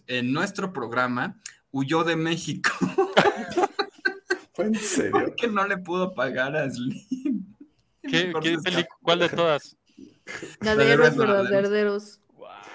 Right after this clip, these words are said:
Speaker 4: ¿Te acuerdas que entrevistamos? Bueno, no, no sé dónde podrán encontrar esos
Speaker 2: Divertido.
Speaker 4: capítulos en el,
Speaker 3: Existen,
Speaker 4: en
Speaker 3: algún
Speaker 4: el
Speaker 3: día tal vez los subamos todos esos.
Speaker 1: Sí, tú los debes tener en tu disco duro.
Speaker 3: Ahí tengo
Speaker 4: en el
Speaker 3: todos los
Speaker 4: multiverso.
Speaker 3: capítulos del floppy de antaño, ajá.
Speaker 4: El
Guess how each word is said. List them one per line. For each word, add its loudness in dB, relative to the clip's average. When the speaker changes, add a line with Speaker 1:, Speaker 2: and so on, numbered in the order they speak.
Speaker 4:
¿Te 2
acuerdas 6
que 4
entrevistamos? 0
Bueno, -6
no, -4
no -2
sé 0
dónde 0
podrán -2
encontrar -4
esos -2
Speaker 2:
Divertido. -2
Speaker 4:
capítulos 0
en -2
el, 0
Speaker 3:
Existen, -2
Speaker 4:
en 0
Speaker 3:
algún 0
Speaker 4:
el -2
Speaker 3:
día 0
tal 0
vez -4
los -4
subamos -8
todos -6
esos. -8
Speaker 1:
Sí, 0
tú -2
los 6
debes 2
tener 0
en -2
tu -6
disco -4
duro. -2
Speaker 3:
Ahí 2
tengo 2
Speaker 4:
en 2
el 4
Speaker 3:
todos 8
los 6
Speaker 4:
multiverso. 4
Speaker 3:
capítulos 2
del 0
floppy -2
de -6
antaño, -6
ajá. -12
Speaker 4:
El -18